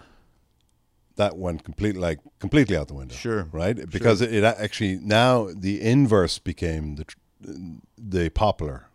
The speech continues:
Speaker 1: right? The inverse being, rather than "Do unto others as you'd have," "I need to stab you in the back in order for me to do well."
Speaker 2: Yeah.
Speaker 1: And that's a good thing, because you know what?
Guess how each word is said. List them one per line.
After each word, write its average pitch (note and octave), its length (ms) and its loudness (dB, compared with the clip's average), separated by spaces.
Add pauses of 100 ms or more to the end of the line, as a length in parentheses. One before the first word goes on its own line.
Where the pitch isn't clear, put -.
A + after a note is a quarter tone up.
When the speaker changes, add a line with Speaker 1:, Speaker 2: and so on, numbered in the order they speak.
(100)
Speaker 1:
right? F2 240 -4 (560)
The F2+ 160 2
inverse G#2 360 4
being, D#2+ 420 -4 (720)
rather G2+ 300 6
than F2 340 0 (200)
"Do G2 160 0
unto F#2 200 0
others F2 260 -2
as D#2+ 240 -4
you'd E2+ 140 -4
have," D#2 200 -6 (320)
"I G#2 120 4
need G#2 220 2
to F2+ 60 -6
stab F2+ 380 0
you F2 100 -2
in E2+ 80 -2
the E2 60 -2
back D#2+ 260 -4
in F2 80 -6
order D#2+ 200 -4
for - 140 -10
me D2+ 160 -6
to D#2+ 120 -12
do C#2+ 140 -10
well." C#2+ 440 -8
Speaker 2:
Yeah. F#2+ 340 -4
Speaker 1:
And G2 100 -2
that's A2+ 180 2
a G#2 40 -4
good A#2 260 4
thing, C#2+ 220 -6
because D#2 300 -10
you G#2 100 2
know A#2 100 4
what? G#2+ 300 0